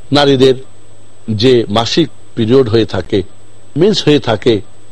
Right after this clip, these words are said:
এই রক্ত কাপড়ে যদি লেগে যায়, তাহলে কি করবে, কিভাবে পরিষ্কার করবে? সেটাকে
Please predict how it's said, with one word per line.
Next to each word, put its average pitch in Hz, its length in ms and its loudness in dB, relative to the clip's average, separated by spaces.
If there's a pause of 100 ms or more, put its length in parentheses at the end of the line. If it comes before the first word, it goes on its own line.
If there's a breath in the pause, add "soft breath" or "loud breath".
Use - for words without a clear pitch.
(200)
এই 226 200 6
রক্ত 214 500 4 (300)
কাপড়ে 214 380 4
যদি 151 240 6
লেগে 123 280 4
যায়, 113 460 4 (500)
তাহলে 262 240 4
কি 277 200 2
করবে, 208 400 6
কিভাবে 226 380 4
পরিষ্কার 214 500 4
করবে? 175 420 4 (400)
সেটাকে 175 520 4